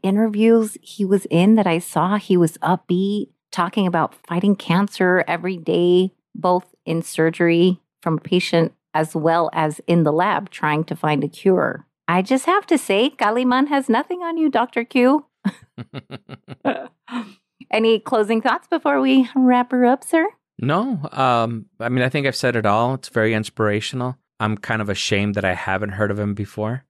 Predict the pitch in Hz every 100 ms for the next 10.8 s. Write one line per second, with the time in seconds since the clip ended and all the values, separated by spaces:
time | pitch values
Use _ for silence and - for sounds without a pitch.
0 | _ 160 156 196 220 240 - - 160 185
1 | 214 247 254 - 240 220 247 247 240 196
2 | 208 233 233 262 254 _ _ _ 214 226
3 | 190 226 240 320 269 - 269 330 311 226
4 | 208 160 - - 170 - _ _ 466 -
5 | 247 - - - - 440 - - 107 107
6 | - - 135 151 135 135 127 123 117 -
7 | - 113 113 - 110 - 113 107 107 101
8 | 101 - 101 95 98 98 101 - 110 95
9 | 92 98 92 92 90 87 92 - - _
10 | - 104 110 107 104 101 95 92